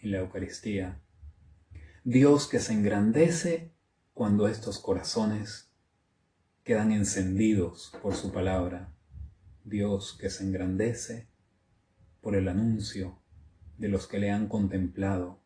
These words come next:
de los que le han recibido, y que van al encuentro de la comunidad, que vuelven al encuentro de la comunidad, de la iglesia,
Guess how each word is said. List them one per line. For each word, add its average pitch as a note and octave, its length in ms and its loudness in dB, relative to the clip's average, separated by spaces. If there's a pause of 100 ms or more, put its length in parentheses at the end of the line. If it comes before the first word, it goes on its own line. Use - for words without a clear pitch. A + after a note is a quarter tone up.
(380)
de A2 120 -4
los - 300 -6
que G2+ 140 -6
le G2+ 140 2
han G#2+ 160 -2
recibido, G#2 800 -2 (1500)
y - 100 -20
que G2+ 180 -4
van A2 420 2 (840)
al G2+ 160 -4
encuentro G2+ 500 0
de F#2+ 80 2
la F#2 140 -2
comunidad, F2+ 580 0 (160)
que G#2 100 -10
vuelven F#2+ 640 0 (280)
al G2+ 80 -10
encuentro G2 440 0
de G2 60 4
la F#2 100 -2
comunidad, F2+ 580 -2 (360)
de G2+ 120 2
la F#2+ 100 2
iglesia, F#2+ 580 2